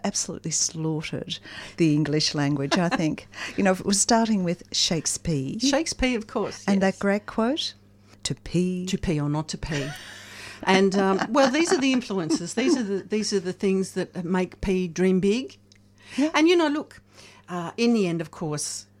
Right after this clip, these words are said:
Speaker 2: P realises that he needs to collaborate to achieve goals, and together they make some fabulous recipes, all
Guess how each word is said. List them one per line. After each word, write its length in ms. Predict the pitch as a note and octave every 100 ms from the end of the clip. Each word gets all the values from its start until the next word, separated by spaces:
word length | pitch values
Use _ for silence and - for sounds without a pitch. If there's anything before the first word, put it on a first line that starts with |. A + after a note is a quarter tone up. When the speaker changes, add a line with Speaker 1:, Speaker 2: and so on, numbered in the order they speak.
| _ _ _ - - _ _
Speaker 2:
P 180 | - G#3
realises 640 | F3+ E3+ C3+ B2+ C3 C3+
that 100 | C3
he 80 | C3
needs 300 | C3+ - C3
to 80 | -
collaborate 560 | - C3 B2 C3+ - -
to 120 | C#3+
achieve 540 | - - C3+ B2+ - - - -
goals, 560 | C#3 C#3 - G#3 - - - - -
and 420 | G3 F#3 F#3+ F#3+ - -
together 400 | - G#3+ A3+ G3
they 160 | F#3 F3
make 240 | F3 E3
some 200 | - E3+
fabulous 460 | D#3 E3 D3 C3 -
recipes, 460 | D#3 - C3+ D3 E3+
all 320 | D#3+ D3